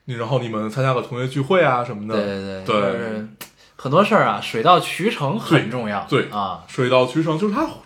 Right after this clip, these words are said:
Speaker 1: 都是那种自然而然就会发生。
Speaker 2: 别着急，
Speaker 1: 嗯。
Speaker 2: 现在所有的交谈都是为了以后的铺垫，
Speaker 1: 嗯。
Speaker 2: 啊。
Speaker 1: 而且也不用作罢，该发就发嘛。
Speaker 2: <laughs> 分享，分享啊，
Speaker 1: 对。
Speaker 2: 分享很重要。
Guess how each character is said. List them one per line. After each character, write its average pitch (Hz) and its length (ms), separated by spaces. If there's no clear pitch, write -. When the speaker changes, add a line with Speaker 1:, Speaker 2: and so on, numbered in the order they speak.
Speaker 1:
都 359 160
是 330 140
那 175 140
种 107 320
自 262 200
然 170 100
而 175 140
然 131 180
就 190 140
会 104 160
发 123 200
生。 135 280
Speaker 2:
别 147 120
着 196 140
急， 180 100
Speaker 1:
嗯。 - 20
Speaker 2:
现 214 240
在 156 180
所 139 200
有 165 80
的 113 100
交 139 220
谈 104 240
都 123 120
是 123 80
为 120 140
了 101 320
以 104 80
后 120 180
的 107 60
铺 160 220
垫， 160 180
Speaker 1:
嗯。 117 180
Speaker 2:
啊。 90 340
Speaker 1:
而 143 100
且 113 520
也 107 120
不 156 140
用 220 100
作 110 240
罢， - 220
该 220 140
发 247 180
就 139 120
发 247 260
嘛。 - 160
Speaker 2:
<laughs> - 460
分 208 160
享， 156 180
分 262 220
享 - 160
啊， - 40
Speaker 1:
对。 247 300
Speaker 2:
分 202 160
享 107 220
很 107 160
重 95 160
要。 85 200